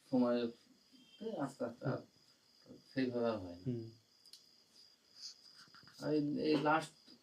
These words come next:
Speaker 1: একটা, একটা বছর তো আর হয়ই না।
Speaker 2: শেষ বছর, হ্যাঁ। তাহলে আপনি ওখান থেকে যে মন্ত্রটা পেয়েছিলেন, মন্ত্রটা উচ্চারণ করবেন না।
Speaker 1: হুম।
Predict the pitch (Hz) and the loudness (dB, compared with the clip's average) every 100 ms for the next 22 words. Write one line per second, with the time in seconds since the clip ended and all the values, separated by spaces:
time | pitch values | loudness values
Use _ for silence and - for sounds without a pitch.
0 | _ - - 151 - - 147 151 143 139 | _ -20 -4 -2 0 0 0 0 -2 -2
1 | 143 - 143 123 123 123 104 95 90 - | -4 0 0 2 4 4 2 -6 -14 -14
2 | - - - - - 120 107 104 98 101 | -14 -14 -20 -12 2 2 2 -2 -8 -8
3 | 101 - _ _ - - - _ _ _ | -10 -10 _ _ -14 -14 -20 _ _ _
4 | _ _ _ - - _ 110 120 151 170 | _ _ _ -20 -20 _ 8 8 8 6
5 | 175 165 175 175 - _ _ _ _ - | 4 4 2 2 0 _ _ _ _ -8
6 | 135 165 160 160 160 156 156 151 151 160 | 4 6 6 6 8 10 10 8 10 8
7 | 156 151 143 123 127 143 151 160 170 170 | 12 10 10 6 8 6 4 8 8 8
8 | - 170 165 156 151 135 120 127 - _ | 10 10 10 8 12 12 10 4 -2 _
9 | _ 131 127 | _ -8 -8